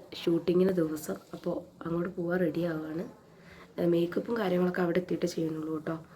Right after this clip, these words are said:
അപ്പോൾ ഞാൻ രാവിലെ എണീറ്റ് ഫ്രഷായി, തല കുളിച്ചിട്ടില്ല, ഭയങ്കര തണുപ്പാണ്. പുറത്തേക്ക് ഇറങ്ങിക്കൂടെ, ഞാൻ അങ്ങനെ ഇവിടുന്ന് അവിടം വരെ എത്തുന്നുള്ളത് എനിക്ക്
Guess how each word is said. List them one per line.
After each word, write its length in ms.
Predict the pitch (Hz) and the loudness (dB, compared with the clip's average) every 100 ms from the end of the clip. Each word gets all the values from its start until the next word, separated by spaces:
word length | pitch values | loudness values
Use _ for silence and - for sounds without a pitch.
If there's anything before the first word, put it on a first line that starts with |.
| - - | -20 -20
അപ്പോൾ 160 | - 170 175 | -6 -2 2
ഞാൻ 100 | 175 | 2
രാവിലെ 340 | 175 160 170 185 | 0 0 2 2
എണീറ്റ് 340 | 175 170 - 208 - - | 2 0 -2 -4 -4 -6
ഫ്രഷായി, 560 | 175 160 - 196 175 - - | -6 -4 -2 -2 0 -2 -6
തല 120 | 165 165 185 | -6 -4 0
കുളിച്ചിട്ടില്ല, 520 | 175 185 - 185 175 185 - - - - - 175 | -2 -2 -4 -2 -2 -6 -10 -20 -20 -20 -12 -6
ഭയങ്കര 420 | 170 165 175 196 190 | -2 -2 0 -2 -2
തണുപ്പാണ്. 520 | 170 170 - 170 175 247 - - - - - - - | -4 -6 -6 -4 -4 -4 -10 -18 -20 -20 -20 -20 -10
പുറത്തേക്ക് 380 | 185 180 - - | -4 -4 -2 0
ഇറങ്ങിക്കൂടെ, 400 | 202 180 180 190 185 | 2 4 4 4 4
ഞാൻ 100 | 185 202 | 4 4
അങ്ങനെ 260 | 190 214 233 | 4 4 2
ഇവിടുന്ന് 240 | 202 202 196 | 2 2 2
അവിടം 200 | 180 196 | 2 2
വരെ 100 | 196 196 | 2 0
എത്തുന്നുള്ളത് 480 | - 190 190 175 180 | -2 -2 -2 0 0
എനിക്ക് 200 | 175 196 | 0 -2